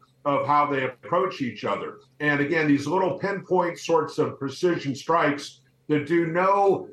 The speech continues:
serious harm to Iran or to its, uh,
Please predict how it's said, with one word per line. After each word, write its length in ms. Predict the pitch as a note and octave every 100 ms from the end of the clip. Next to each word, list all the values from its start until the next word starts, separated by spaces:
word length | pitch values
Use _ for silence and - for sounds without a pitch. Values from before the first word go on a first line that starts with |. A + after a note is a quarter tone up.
| -
serious 640 | - - G#3+ G3 D#3+ C#3+
harm 760 | - F3+ A3 F3+ A#2+ G#2+ A#2+ B2 _ _
to 140 | D#3+
Iran 520 | D3 C#3 C#3 C#3 D3+ C#3
or 120 | -
to 240 | C#3+ C#3
its, 260 | C3 - C#3+
uh, 220 | B2